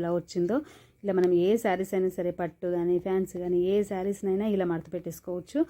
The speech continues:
మనకి ఇలా మడత పెడితే మడత నీట్‌గా ఉంటుంది. తర్వాత మనము బీరువాలో కానీ కబోర్డ్లో కానీ ఎక్కడ పెట్టినా కూడా మనకి చాలా నీట్‌గా మడత అయితే వస్తుందండి. ఇదనే కాదు, మనం పట్టు శారీస్,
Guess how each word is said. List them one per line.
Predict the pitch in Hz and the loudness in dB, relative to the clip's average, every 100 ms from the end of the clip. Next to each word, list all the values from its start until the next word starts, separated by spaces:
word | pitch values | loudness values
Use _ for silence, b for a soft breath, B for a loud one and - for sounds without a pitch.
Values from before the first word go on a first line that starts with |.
| B B _ | B B _
మనకి | 185 180 214 | -2 2 2
ఇలా | 190 | 4
మడత | 170 170 196 | 0 -2 -4
పెడితే | 175 220 247 208 175 | -4 0 2 2 0
మడత | 175 185 233 | 0 2 2
నీట్‌గా | 208 180 185 175 | 2 0 2 2
ఉంటుంది. | 170 180 196 208 | 2 0 0 0
తర్వాత | 180 175 175 175 | 0 -2 0 0
మనము | 175 240 277 B _ 190 | 2 0 -2 B _ 2
బీరువాలో | 196 190 180 180 | 4 4 2 0
కానీ | 180 196 196 | 0 -2 -4
కబోర్డ్లో | 165 180 180 170 | -4 -2 0 0
కానీ | 180 180 175 | 2 2 0
ఎక్కడ | - 226 214 | -2 -2 0
పెట్టినా | 175 180 170 | 0 0 0
కూడా | 185 214 | -2 0
మనకి | 185 170 160 | 0 -2 -6
చాలా | 185 180 180 | -4 -2 0
నీట్‌గా | 180 190 214 220 196 | 2 0 0 0 2
మడత | 165 160 180 | -2 -2 -4
అయితే | 208 202 | -2 -2
వస్తుందండి. | 170 - 185 175 170 262 302 B B - | -2 -4 -2 0 2 2 0 B B -10
ఇదనే | 180 202 196 | 0 0 2
కాదు, | 190 185 | -2 2
మనం | 247 196 180 | 2 2 0
పట్టు | 165 156 180 190 | -4 -8 -8 -6
శారీస్, | 185 175 185 185 | -4 -2 -2 -4